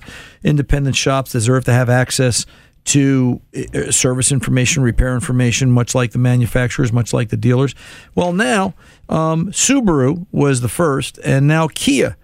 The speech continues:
has disabled some of their technology over Massachusetts' right to repair. A recent article in the news, Kia has now disabled their proprietary telematics systems. Telematics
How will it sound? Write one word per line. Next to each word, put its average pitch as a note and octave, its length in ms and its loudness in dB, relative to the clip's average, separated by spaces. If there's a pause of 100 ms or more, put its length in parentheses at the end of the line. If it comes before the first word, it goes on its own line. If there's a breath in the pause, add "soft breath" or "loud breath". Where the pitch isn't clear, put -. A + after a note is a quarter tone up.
(380 soft breath)
has D3 260 0
disabled D3+ 800 0
some D#3+ 180 -2
of D3 120 0
their C#3 120 2
technology D3 800 0
over B2+ 180 0
Massachusetts' C#3 760 -2
right C3 160 0
to - 100 -8
repair. D#3 300 0
A - 20 -2
recent C3+ 300 0
article C3+ 300 -2
in C3 120 2
the B2+ 80 4
news, C#3 180 2 (380 loud breath)
Kia F#3+ 280 0
has D3 120 -2
now F3+ 280 0
disabled E3 580 0
their D3 100 0
proprietary D#3 720 0
telematics C#3+ 600 -2
systems. A2+ 360 -2
Telematics D#3+ 720 -2